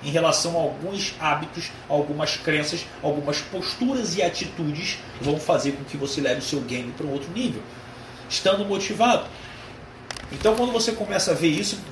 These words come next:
começa a fazer sentido na sua mente que você também pode. É inconsciente. Você tá lidando. Por que que você é a média das cinco pessoas que você mais convive?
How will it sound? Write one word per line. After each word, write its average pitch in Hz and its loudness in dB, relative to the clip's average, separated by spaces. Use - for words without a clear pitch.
começa 190 0
a - -6
fazer 196 -2
sentido 240 4
na 196 4
sua 175 2
mente 175 -2
que 208 -6
você 196 -2
também 175 -4
pode. 131 4
É 190 0
inconsciente. 214 -2
Você - 2
tá 196 6
lidando. 185 4
Por 214 -6
que 269 4
que - -2
você 220 6
é 196 10
a 175 8
média 165 2
das 160 0
cinco 170 -2
pessoas 160 -2
que - -6
você 165 4
mais 156 0
convive? 143 -2